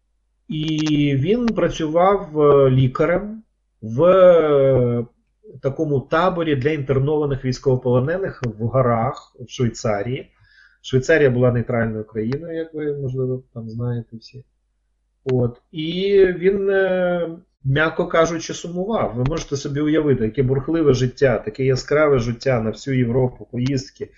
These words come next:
переписки, конференції, да, в вирі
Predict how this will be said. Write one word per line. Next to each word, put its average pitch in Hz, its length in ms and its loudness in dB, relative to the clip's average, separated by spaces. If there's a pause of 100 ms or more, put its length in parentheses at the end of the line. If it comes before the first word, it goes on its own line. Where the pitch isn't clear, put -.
(240)
переписки, 127 960 -2
конференції, 135 1000 -2
да, 131 260 0
в 117 280 -4
вирі 135 420 -2